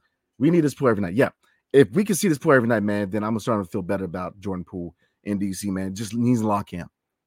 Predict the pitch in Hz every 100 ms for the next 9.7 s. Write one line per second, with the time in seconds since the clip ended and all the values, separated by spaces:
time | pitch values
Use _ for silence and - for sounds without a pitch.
0 | _ 117 123 131 123 113 127 120 110 _
1 | _ - 113 131 139 117 - 120 - 123
2 | 117 110 98 98 98 87 _ _ _ 127
3 | 123 113 120 123 - 135 92 92 90 107
4 | 78 117 113 104 - 107 120 - - 175
5 | 220 - 190 - 185 143 107 123 123 -
6 | 104 98 117 101 107 82 82 78 69 67
7 | - _ _ _ _ _ 98 104 98 90
8 | 90 104 139 120 117 117 107 113 113 113
9 | 104 101 92 - 113 117